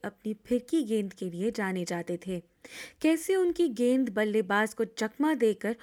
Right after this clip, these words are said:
उन्हीं के पीछे से गिल्लियां उड़ा देती थी, ये समझना दुनिया भर के लिए एक बड़ी पहेली बन गया था। दो हज़ार आठ में शेन वॉर्न ने पहली इंडियन प्रीमियर लीग में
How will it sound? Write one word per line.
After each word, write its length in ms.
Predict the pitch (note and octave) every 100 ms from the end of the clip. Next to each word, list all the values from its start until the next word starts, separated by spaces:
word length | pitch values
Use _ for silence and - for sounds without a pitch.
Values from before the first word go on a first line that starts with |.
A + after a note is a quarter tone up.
| - _
उन्हीं 340 | C4+ C4+ D#4 G4
के 120 | F4+
पीछे 400 | C#4 A#3 - G#3
से 220 | - G#3+
गिल्लियां 560 | F#3 G#3+ A3 C#4 D#4+ C#4+
उड़ा 200 | A3 F#3+
देती 320 | F#3+ F#3 F#3
थी, 260 | - A#3 B3 - - _
ये 60 | G3+
समझना 580 | - G3+ C#4 G#3+ G#3 B3 - _ -
दुनिया 320 | B3+ D4 D4
भर 180 | A3 A3
के 200 | A3+ A3
लिए 240 | F#3 G#3+ - -
एक 160 | F3+ -
बड़ी 220 | F#3+ G#3 B3
पहेली 520 | F#3+ F#3 G3 F3 A3
बन 220 | G3 F#3+
गया 260 | F3+ F3+ F3
था। 280 | - F3+ F3 _ _ - - - _
दो 80 | G#3+
हज़ार 460 | G#3 A3 A3+ A#3 -
आठ 280 | G#3 A#3 - B3+
में 140 | C#4+
शेन 340 | C#4+ B3 B3
वॉर्न 240 | A#3 B3+ C#4
ने 240 | C#4 D4+ - - _ -
पहली 360 | B3 B3+ D#4+
इंडियन 440 | F#4+ - C4 B3+ B3
प्रीमियर 320 | A#3 A3 G#3+
लीग 280 | F#3+ B3 G#3+
में 220 | G3+ G#3+